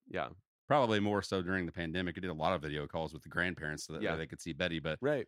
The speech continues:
Speaker 2: that would have been the most that we would have gotten utilized out of it, I think.
Speaker 1: Yeah, and, and that, it was actually a gift from a friend who doesn't live close
Speaker 2: Yeah.
Speaker 1: and to do the same thing, but, um, doesn't get used.
Speaker 2: Yeah.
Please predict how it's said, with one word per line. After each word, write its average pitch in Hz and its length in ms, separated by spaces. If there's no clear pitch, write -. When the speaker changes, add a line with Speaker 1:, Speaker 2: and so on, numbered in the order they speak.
Speaker 2:
that 113 120
would 107 120
have 98 40
been 92 100
the 90 60
most 90 420
that 90 120
we 85 100
would 80 120
have 76 100
gotten 78 300
utilized 76 520
out 73 140
of 76 80
it, 76 80
I 73 140
think. 78 340
Speaker 1:
Yeah, 123 340
and, 120 160
and 120 200
that, 139 160
it 127 80
was 117 160
actually 123 320
a 92 40
gift 101 460
from 95 180
a 90 60
friend 95 340
who 90 280
doesn't 98 380
live 95 520
close 82 480
Speaker 2:
Yeah. 98 160
Speaker 1:
and 92 220
to - 80
do 98 220
the 87 100
same 92 300
thing, 95 360
but, 90 280
um, 87 500
doesn't 117 220
get 117 100
used. 117 340
Speaker 2:
Yeah. 80 140